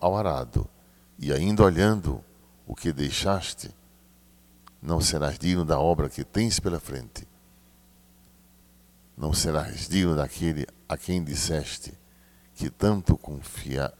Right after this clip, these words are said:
nele confiarias, como em ti ele tem confiado. Essa é a lição para hoje, conforme as tuas necessidades.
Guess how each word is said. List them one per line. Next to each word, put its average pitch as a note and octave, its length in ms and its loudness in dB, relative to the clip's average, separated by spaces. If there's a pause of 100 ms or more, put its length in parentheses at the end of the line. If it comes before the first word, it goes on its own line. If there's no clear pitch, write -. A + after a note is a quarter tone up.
nele D#2+ 360 2
confiarias, C#2 1120 -2 (920)
como D#2+ 440 0
em E2 240 0
ti F2 400 -6
ele D2 220 -2
tem C2 240 -8
confiado. C#2 680 -8 (1700)
Essa G2+ 500 2
é F#2 100 -2
a F2+ 40 0
lição D#2+ 400 -4
para E2 240 0
hoje, C2 340 -4 (800)
conforme - 600 -6 (160)
as - 200 -6
tuas - 240 -2
necessidades. - 840 -10